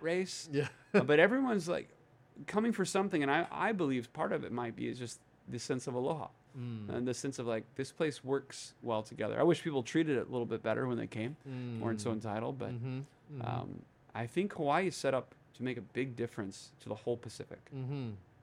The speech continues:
Speaker 2: Definitely.
Speaker 1: Yeah.
Speaker 2: And then, I mean, we're such a small, um, just a collaboration of <laughs> different islands. I mean, there's, what is it, one point two million here on Oahu, but then you, not counting e-,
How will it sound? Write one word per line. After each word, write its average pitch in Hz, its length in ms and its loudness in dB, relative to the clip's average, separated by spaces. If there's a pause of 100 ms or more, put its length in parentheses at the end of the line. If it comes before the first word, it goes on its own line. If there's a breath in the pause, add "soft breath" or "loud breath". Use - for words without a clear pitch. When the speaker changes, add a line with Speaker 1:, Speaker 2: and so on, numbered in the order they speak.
(200)
Speaker 2:
Definitely. 107 600 -2 (180)
Speaker 1:
Yeah. - 600 -4
Speaker 2:
And 175 100 4
then, 175 280 4
I 180 80 2
mean, 180 160 6
we're 165 100 8
such 196 240 0
a 175 80 0
small, 139 880 4 (320)
um, 113 460 0 (500)
just 160 180 0
a 156 60 2
collaboration 127 640 0
of 110 120 -6
<laughs> 117 100 -12
different 135 300 -8
islands. 123 400 -2
I 123 100 -2
mean, 120 180 -6
there's, 120 220 -6 (760 loud breath)
what 139 140 -4
is 117 100 -2
it, 110 80 -2
one 135 160 0
point 143 220 2
two 143 160 -2
million 131 560 0
here 156 360 4
on 139 200 2
Oahu, 131 580 2 (240)
but 139 160 2
then 135 200 2
you, 135 160 -2 (640)
not 160 280 4
counting 156 340 4
e-, 139 160 2